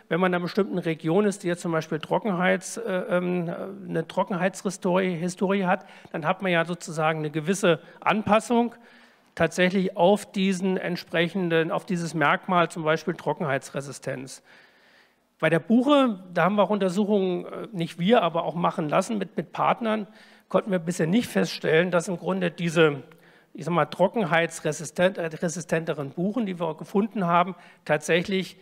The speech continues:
genetisch artenärmer sind als andere Arten, die im Grunde im Zentrum der Verbreitung sind. Was ich aber, äh, Ihnen, äh, wo ich Ihnen, oder Ihnen gut zustimmen kann, ist die Frage, dass diese Frage der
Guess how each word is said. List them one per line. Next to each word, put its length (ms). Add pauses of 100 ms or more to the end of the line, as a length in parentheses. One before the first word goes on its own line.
(160)
genetisch 440
artenärmer 760
sind 240
als 240
andere 500
Arten, 380 (280)
die 80
im 140
Grunde 280
im 100
Zentrum 420
der 100
Verbreitung 640
sind. 380 (720)
Was 220
ich 160
aber, 400
äh, 280
Ihnen, 320 (140)
äh, 200 (560)
wo 140
ich 120 (340)
Ihnen, 640 (320)
oder 220
Ihnen 240 (160)
gut 220
zustimmen 440
kann, 220
ist 160
die 60
Frage, 560 (500)
dass 220
diese 260
Frage 560
der 540